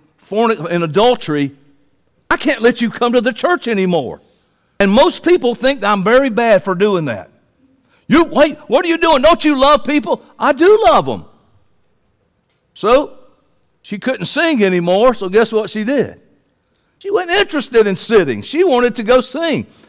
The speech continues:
So she starts going to this guy's church, who's a deacon, who's a deacon. He's living with his secretary, and I'm sure they're not just taking naps together. So now she's singing at their church.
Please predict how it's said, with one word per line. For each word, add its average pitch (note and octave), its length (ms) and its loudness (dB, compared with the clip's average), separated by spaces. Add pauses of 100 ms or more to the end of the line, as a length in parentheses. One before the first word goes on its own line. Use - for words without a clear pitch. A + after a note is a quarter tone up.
(240)
So A#3+ 180 -4
she C#4 160 -8
starts B3 300 -4
going A3+ 240 0
to G3+ 80 0
this A#3 240 -4
guy's E3+ 340 0
church, F#3+ 460 -4 (340)
who's G#3 240 -2
a F#3+ 80 2
deacon, A3+ 640 0 (960)
who's C4 100 2
a C4 100 2
deacon. C#4 640 2 (1400)
He's A3 120 -4
living E4+ 340 2
with E4 120 2
his D#4 160 0
secretary, C#4+ 840 4
and B3 100 2
I'm B3 80 2
sure E4+ 300 -2
they're C#4+ 160 4
not C4 240 2
just B3 320 0 (200)
taking C4 400 2
naps C4 340 2
together. G#3 520 2 (1300)
So - 160 -12
now C#4 200 2
she's E4 300 -6
singing D#4 400 -4
at C#4+ 140 -10
their E3 160 -4
church. - 640 -16